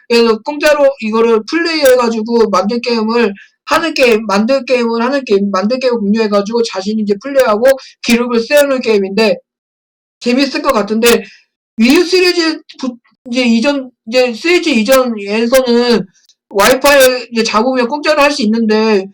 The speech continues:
시리즈 이전부터는 이제 공짜로 이제 인터넷 접속하는데, 아, 이용권을 사-, 사-, 사야 하더라고. 와, 이용권을 사야 해가지고, 아, 와, 진짜 이거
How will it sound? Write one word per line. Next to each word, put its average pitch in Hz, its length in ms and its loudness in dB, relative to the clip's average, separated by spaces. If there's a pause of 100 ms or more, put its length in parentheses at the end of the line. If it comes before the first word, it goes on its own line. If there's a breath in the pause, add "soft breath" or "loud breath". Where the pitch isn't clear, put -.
시리즈 339 380 -2
이전부터는 247 800 0
이제 202 240 0 (320 loud breath)
공짜로 349 440 -2
이제 233 240 -2 (220)
인터넷 277 300 -2
접속하는데, 233 960 0 (580)
아, 233 440 2 (320)
이용권을 320 460 2
사-, 302 320 0
사-, 262 220 -12 (140)
사야 320 440 2
하더라고. 208 680 0 (200)
와, 208 320 2
이용권을 240 400 2
사야 285 260 2 (100)
해가지고, 208 600 -2 (360)
아, 233 220 4 (140)
와, 240 540 0
진짜 220 400 -2
이거 208 300 0